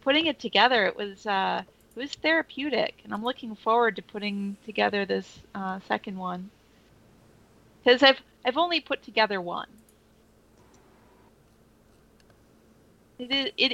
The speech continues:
is satisfying. The satisfying little click and pop when you, when you get some of those,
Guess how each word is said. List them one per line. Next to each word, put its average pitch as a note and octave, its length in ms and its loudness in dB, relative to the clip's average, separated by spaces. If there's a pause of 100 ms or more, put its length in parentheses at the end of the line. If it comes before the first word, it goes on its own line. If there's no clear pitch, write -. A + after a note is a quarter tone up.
is A#3+ 260 0
satisfying. F3+ 880 2
The G3+ 160 -18
satisfying B3+ 760 2
little A3+ 300 -4
click - 400 -10 (260)
and F#3+ 260 -16
pop G3+ 440 0
when G3+ 180 -16
you, F#3+ 300 -12 (540)
when G#3 120 -10
you G3 120 -2
get G#3 260 -6
some G#3 180 -8
of G#3 100 -6
those, F#3+ 520 -8